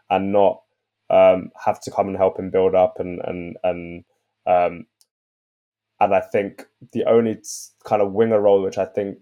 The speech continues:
in my head would suit him is one with a false nine, where there's that space created behind and he can,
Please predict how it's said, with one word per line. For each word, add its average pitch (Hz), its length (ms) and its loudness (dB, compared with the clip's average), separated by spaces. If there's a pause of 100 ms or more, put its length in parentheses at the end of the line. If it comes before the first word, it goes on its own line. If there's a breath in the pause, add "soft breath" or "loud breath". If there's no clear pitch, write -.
(220)
in 104 100 -10
my 95 120 -4
head 104 340 -2
would 98 100 -8
suit 101 300 -6
him 92 140 -2
is 92 160 -6
one 98 320 0
with 98 160 2
a 90 40 -2
false 95 380 -2
nine, 104 300 -4
where 95 100 0
there's 92 240 -4
that - 160 -4
space - 400 -2
created 92 380 0
behind 95 420 -2
and 90 140 -6
he 95 100 -8
can, 92 300 -6